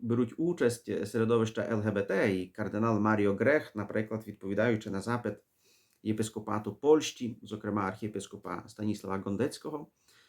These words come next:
сказав, що не можна не запрошувати ці середовища, треба їх запрошувати до синодальних дискусій. Тому думаю, що думка і занепокоєння грішного священника в Броварах теж має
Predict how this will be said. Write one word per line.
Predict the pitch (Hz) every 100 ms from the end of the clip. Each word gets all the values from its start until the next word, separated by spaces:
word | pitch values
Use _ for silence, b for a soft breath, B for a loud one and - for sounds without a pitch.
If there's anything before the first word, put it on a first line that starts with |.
| b -
сказав, | - 107 110
що | 120 107
не | 107 160
можна | - 226 214
не | 233 202
запрошувати | 196 160 151 135 113 110
ці | 107 113
середовища, | 110 107 101 90 95 82
треба | - 90 156 151
їх | 123
запрошувати | 113 131 160 180 175 151
до | 113
синодальних | - 120 110 92 98 120
дискусій. | 156 - 117 - - _ _ _ b b b b
Тому | - 190
думаю, | 113 160 113
що | 110
думка | - 131 160 113
і | 104 104
занепокоєння | 98 160 117 98 120 117 98
грішного | 90 107 113 107 101
священника | - 98 101 98 95 92
в | 87
Броварах | 92 95 92 113 117 - _
теж | - 113 113 -
має | 90 101 92